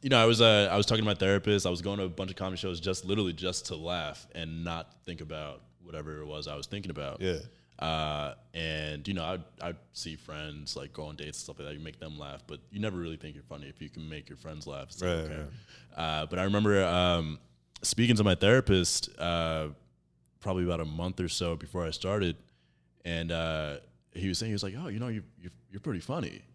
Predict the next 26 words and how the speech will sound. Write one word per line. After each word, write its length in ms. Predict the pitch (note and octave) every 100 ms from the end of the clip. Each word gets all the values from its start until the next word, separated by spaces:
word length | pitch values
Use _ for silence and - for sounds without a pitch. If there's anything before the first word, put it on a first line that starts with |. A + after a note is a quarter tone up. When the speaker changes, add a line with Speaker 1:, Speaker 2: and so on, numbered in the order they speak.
| -
Speaker 1:
And 100 | F2
I'm 160 | F#2 F#2+
like, 180 | E2 -
"All 80 | G2+
right, 200 | D2 - - _
Dave, 280 | D#2 D2 C#2+ -
like, 200 | D#2 -
you, 100 | E2+
I 100 | F2
pay 200 | - F#2+
you," 180 | C#2 C2
you 80 | D#2+
know 80 | F2+
what 80 | G2
I 40 |
mean? 200 | G2 G2+
So 260 | - F2 D#2+ - _ _
he's 120 | G#2+ G2
like, 100 | G2+
"No, 220 | D#3+ A2
uh, 480 | - - F#2+ F#2 E2
I 40 |
think 120 | F#2 A2
you 40 |
should 140 | F2 F2
try, 500 | G#2+ G2+ G2+ F#2